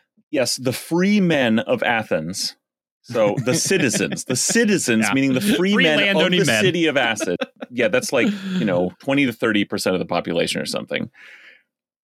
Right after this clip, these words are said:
Speaker 1: But even that's bullshit. Like you said, all this history of, like, Athenian democracy, it's all made up bullshit. It's not real. Even the story is just this thirty percent of
Speaker 2: Yeah.
Speaker 1: free men, like, all just totally randomly, like, drew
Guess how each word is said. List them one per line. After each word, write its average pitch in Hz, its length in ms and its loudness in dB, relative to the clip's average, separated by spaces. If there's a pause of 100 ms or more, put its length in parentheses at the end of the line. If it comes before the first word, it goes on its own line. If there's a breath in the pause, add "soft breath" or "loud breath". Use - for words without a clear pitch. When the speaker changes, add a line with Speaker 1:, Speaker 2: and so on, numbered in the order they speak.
(160)
Speaker 1:
But 160 180 -4
even 185 280 0
that's 170 240 -2
bullshit. 151 500 -2
Like 165 160 -2
you 180 80 0
said, - 340 0
all 190 220 0
this 214 300 -2 (160)
history 165 360 0
of, 139 80 2
like, 139 300 -2
Athenian 147 420 0
democracy, 139 480 -2
it's - 120 -8
all 202 200 0
made 147 320 2
up 123 180 -2 (340)
bullshit. - 520 -2
It's - 140 -10
not 214 220 -2
real. 104 500 -4 (160 loud breath)
Even 226 220 0
the 190 100 0
story 139 640 0
is 117 240 0
just - 280 -4
this 127 120 -2
thirty 175 260 0
percent 147 460 -2
of 110 160 2
Speaker 2:
Yeah. 98 140 -2
Speaker 1:
free 127 580 0
men, 95 400 0 (1080)
like, 117 300 -2
all 147 220 2
just 139 260 -6
totally 175 340 0
randomly, 160 540 2
like, 120 240 0
drew 139 640 0